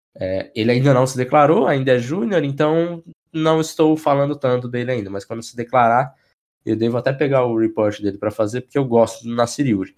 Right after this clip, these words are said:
Eu acho que ele é um Isaiah Simmons dos pobres.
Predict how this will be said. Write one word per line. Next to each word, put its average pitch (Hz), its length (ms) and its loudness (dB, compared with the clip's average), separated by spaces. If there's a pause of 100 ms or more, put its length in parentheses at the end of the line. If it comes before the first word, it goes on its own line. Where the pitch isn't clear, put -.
(340)
Eu 196 280 6
acho 185 520 2 (380)
que 131 380 -10
ele 143 300 0
é 147 140 0
um 151 480 -6 (160)
Isaiah 139 360 -2
Simmons 175 960 -4
dos 156 240 -6
pobres. 95 760 0